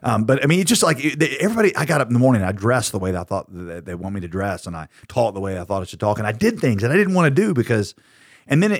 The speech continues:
in ministry, it got to where, like, how many people know who I am and, and say good things about our church, and it just became so, like, weighty, and it, it became a snare to me. So you know that, that, that people's opinions are too weighty in your heart when they determine your, your moods.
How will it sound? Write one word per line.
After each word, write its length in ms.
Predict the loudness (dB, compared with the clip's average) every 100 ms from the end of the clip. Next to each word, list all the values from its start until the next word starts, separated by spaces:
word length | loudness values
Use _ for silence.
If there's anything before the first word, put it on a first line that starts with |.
| -4
in 240 | -4 0 2
ministry, 360 | 2 0 2 2
it 60 |
got 180 | 2 0
to 60 | 2
where, 160 | 4
like, 160 | 2 0
how 120 | -2
many 140 | -2
people 280 | 0 -2 -2
know 220 | 0 0
who 140 | 0 -2
I 140 | -4
am 260 | -4 -2 -4
and, 180 | -6 -10 _ _
and 100 | -8
say 220 | -2 0 2
good 180 | 0
things 220 | -2 -4 -4
about 180 | -4
our 80 | -6
church, 400 | -8 -4 -4 -4
and 100 | -8
it 80 | -10
just 200 | -8 -10
became 380 | -14 -10 -6 -6
so, 360 | -6 -2 0 0
like, 280 | -4 -10 -10
weighty, 320 | -6 -4 -4
and 100 | -6
it, 140 | -8 -6
it 60 |
became 280 | -6 -6 -6
a 40 |
snare 500 | -6 -10 -8 -4 -4 -6
to 100 | -10
me. 280 | -10 -12 _ _ -20 -14 0
So 140 | 2
you 220 | 2 2
know 220 | 2 2
that, 240 | 2 0 0
that, 220 | -4 -4 _
that 300 | -6 -6 -4
people's 300 | -2 -2 -2
opinions 360 | -2 -2 -2
are 60 | -6
too 180 | -6 -6
weighty 460 | -4 -4 -4 -4 -4
in 80 |
your 100 | -6
heart 380 | -4 0 0 -2
when 300 | -6 -6 -6 _ _ _
they 100 | -4
determine 580 | -4 -6 -4 -2 0 -2
your, 360 | -2 -4 -6 -12 _ _
your 140 | -4 -2
moods. 540 | 0 0 -2 -8 -14